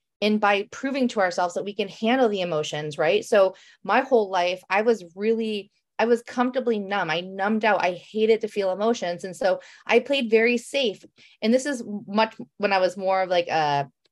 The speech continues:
growing up and into being a teenager, a little bit into my twenties. It wasn't really until I was in my thirties and in my forties that I was willing to feel the negative emotions so that I could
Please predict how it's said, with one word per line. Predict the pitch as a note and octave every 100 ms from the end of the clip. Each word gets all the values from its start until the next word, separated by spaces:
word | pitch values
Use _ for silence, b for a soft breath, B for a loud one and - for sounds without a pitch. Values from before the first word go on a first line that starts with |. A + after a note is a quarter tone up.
| F3+
growing | G#3 F#3+ F#3
up | F3 F3 -
and | E3 E3
into | F3 F3+ - F#3 E3+
being | E3 E3
a | D#3+
teenager, | C#3+ A3+ G#3+ F3+ E3+ D#3
a |
little | E3 F3+
bit | F3 -
into | D3+ -
my | E3+
twenties. | - C3+ B2+ C#3+ D#3 B B B -
It |
wasn't | G3+ A#3+ B3+ B3
really | G3+ G#3+ A3+
until | G3 F#3+ F#3+
I | F3
was | F3 E3+
in | C3+
my | F3+ E3+ -
thirties | G#3 G#3+ F3+ E3+
and | D#3
in | E3
my | E3+ D#3+
forties | - G#3+ F#3+ E3+ E3+
that | E3+ -
I |
was | F3+ F3
willing | E3+ F#3 G3+ G3+ G3 G3+
to | F#3+ F3+ F3 B B B B B _ _ _ _ _ _ _ -
feel | B3+ D4 C#4+
the | B3
negative | A3 F#3+ F#3+ F#3+ F3+
emotions | F3 F3 A3+ A#3+ D#3+ D#3 D#3+ D#3+
so | - F#3+
that | F#3+ E3+
I | F#3+ G3
could | F#3+ A3+ G3+ F3+